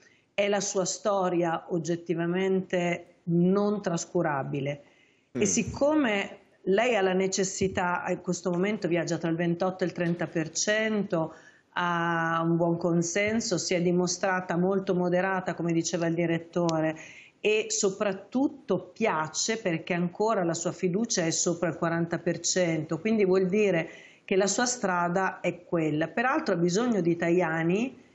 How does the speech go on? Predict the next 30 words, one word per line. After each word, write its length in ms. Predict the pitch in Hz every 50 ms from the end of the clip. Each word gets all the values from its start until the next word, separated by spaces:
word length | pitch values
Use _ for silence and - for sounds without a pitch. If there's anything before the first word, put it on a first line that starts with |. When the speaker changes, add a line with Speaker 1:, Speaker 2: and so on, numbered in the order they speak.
| _ _
Speaker 1:
e 80 | - 214
ha 60 | 226
bisogno 320 | 220 226 202 220 220 196 175
di 80 | 170
Forza 320 | 165 - 190 185 190 - 269
Italia, 360 | - - 190 220 233 196 170
l'abbiamo 280 | 165 156 160 170 160
detto 260 | 165 170 170 - 185 -
tante 320 | - 175 170 170 185 190
volte, 380 | 190 180 - 185 175 - - 165
proprio 420 | - - 196 208 202 202 208 190
per 180 | 190 196 185 170
giustificare 760 | 147 190 185 - - 190 185 - 190 190 - 214 220 233 226
quella 180 | - 175 165
parte 400 | 165 - 196 185 175 - - 190
sua 400 | 180 - - - - 208 220 233
più 140 | 226 - 208
Speaker 2:
Certo. 160 | 180 185 185
Speaker 1:
moderata, 560 | 175 151 156 156 160 160 151 151 151 - - - - - - - - - - -
Speaker 2:
A 120 | - 196
Speaker 1:
che 120 | - 254
si 80 | 233 240
Speaker 2:
proposito 320 | 247 277 294 - 330 320
Speaker 1:
contrappone 720 | 262 - 254 233 262 247 - - 233 226 233 254 262 277
alla 320 | 277 214 202 190 185 175 175
Lega, 480 | 175 196 208 196 185 160 165 160 160
Speaker 2:
Alla 240 | 151 143 139 143 139
Speaker 1:
ed 80 | 135 131
è 40 | 127
Speaker 2:
Le-, 200 | 120 117 127